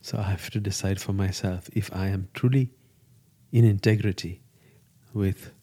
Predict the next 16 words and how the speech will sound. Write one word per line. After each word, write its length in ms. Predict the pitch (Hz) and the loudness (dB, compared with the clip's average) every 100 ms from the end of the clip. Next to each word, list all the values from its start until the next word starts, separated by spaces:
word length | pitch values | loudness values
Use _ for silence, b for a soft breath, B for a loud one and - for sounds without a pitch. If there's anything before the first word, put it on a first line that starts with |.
| _ - | _ -2
what 180 | 101 98 | 0 2
I 80 | |
believe, 520 | 92 92 80 71 - - _ _ b b b b b b b _ | 0 -2 -4 -8 -14 -20 _ _ b b b b b b b _
whether 460 | 110 101 104 98 - _ _ 113 | 2 4 4 2 -4 _ _ -6
my 380 | 104 101 90 - _ _ _ _ - | 0 0 -2 -6 _ _ _ _ 2
innermost, 1040 | 123 120 135 135 117 110 117 117 - - - b b b b _ _ _ _ _ | 6 8 8 8 6 6 4 4 -2 -14 -18 b b b b _ _ _ _ _
innermost 760 | 143 160 165 147 139 123 - | 6 10 12 12 10 6 0
beliefs 560 | 110 101 90 - - - _ _ b b b b b b _ _ _ _ _ _ _ _ - | -2 -2 -4 -8 -14 -16 _ _ b b b b b b _ _ _ _ _ _ _ _ -2
are 220 | 104 104 | 2 4
in 200 | 107 107 | 4 2
synchronization 1200 | 104 - 110 - 113 110 107 120 117 - 87 98 b b b b b | 2 2 2 6 8 8 8 8 6 4 -4 -6 b b b b b
with 260 | 107 107 - | 0 0 2
my 180 | 101 98 | 2 4
words 320 | 101 98 - | 4 2 2
and 140 | 95 | 0
actions. 600 | 87 - - - - - | -2 -4 -10 -12 -14 -20